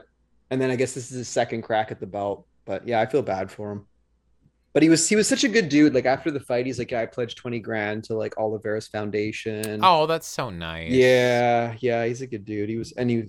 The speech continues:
Speaker 1: yeah, I don't know. Even, honestly, even Nunes, she was so gracious
Speaker 2: Oh,
Speaker 1: and
Speaker 2: yeah, I
Speaker 1: sweet.
Speaker 2: saw, I, I saw that.
Speaker 1: Yeah, she was, like, smiling, and she's like, "Yeah, you know, like, I just didn't have it today. Congratulations to her."
Speaker 2: Do you think she's gonna have a
Speaker 1: Yeah.
Speaker 2: rematch?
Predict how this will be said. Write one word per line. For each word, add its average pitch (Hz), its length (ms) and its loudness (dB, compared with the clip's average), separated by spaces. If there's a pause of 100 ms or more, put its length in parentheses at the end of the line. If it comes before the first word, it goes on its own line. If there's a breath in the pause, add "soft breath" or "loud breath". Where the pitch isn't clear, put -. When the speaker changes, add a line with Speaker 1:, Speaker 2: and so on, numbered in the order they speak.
Speaker 1:
yeah, 101 340 -2
I - 60 -6
don't 104 120 -6
know. 107 60 -6
Even, 233 300 2
honestly, 196 540 2
even 156 320 0
Nunes, 139 400 -2
she - 160 -6
was 135 180 -4
so 135 160 -2
gracious 110 260 -6
Speaker 2:
Oh, 131 140 8
Speaker 1:
and 135 100 2
Speaker 2:
yeah, 117 140 6
I 107 120 4
Speaker 1:
sweet. 143 100 -2
Speaker 2:
saw, 117 100 0
I, 104 280 2
I 107 40 2
saw 101 240 0
that. 76 300 -6
Speaker 1:
Yeah, 170 300 -4
she 151 120 -2
was, 135 140 4
like, 135 120 2
smiling, 185 540 4
and 175 80 4
she's 131 180 -2
like, 123 140 0
"Yeah, 147 200 4
you 139 140 0
know, 139 200 2
like, 139 180 0
I 123 80 -2
just 117 180 -12
didn't 123 200 -8
have 143 280 0
it 147 120 0
today. 143 320 0
Congratulations 123 840 -4
to 123 100 -8
her." 143 640 -2 (400)
Speaker 2:
Do 113 80 -6
you 98 40 -6
think 110 140 -2
she's 117 140 -4
gonna 104 120 2
have 92 140 -2
a 90 60 -2
Speaker 1:
Yeah. 87 80 -2
Speaker 2:
rematch? 101 380 -8